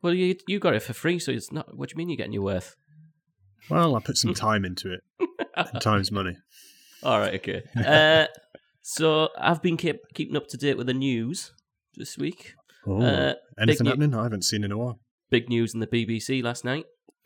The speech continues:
Speaker 1: Uh, Neil Buchanan's, uh, host of Art Attack, has
Speaker 2: Wow.
Speaker 1: denied rumours he's Banksy.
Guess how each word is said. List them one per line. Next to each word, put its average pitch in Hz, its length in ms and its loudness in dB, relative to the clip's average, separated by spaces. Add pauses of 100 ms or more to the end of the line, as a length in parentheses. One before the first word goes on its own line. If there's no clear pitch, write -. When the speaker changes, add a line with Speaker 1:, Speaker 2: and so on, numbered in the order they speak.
(280)
Speaker 1:
Uh, 113 400 0 (380)
Neil 131 220 2
Buchanan's, 127 800 -4 (320)
uh, 104 420 -2
host 117 400 -8
of 98 80 -6
Art 107 200 -6
Attack, - 200 -10 (800)
has - 160 -14
Speaker 2:
Wow. 113 140 -2
Speaker 1:
denied 110 320 -2
rumours 101 420 0
he's 104 220 -8
Banksy. 98 400 -6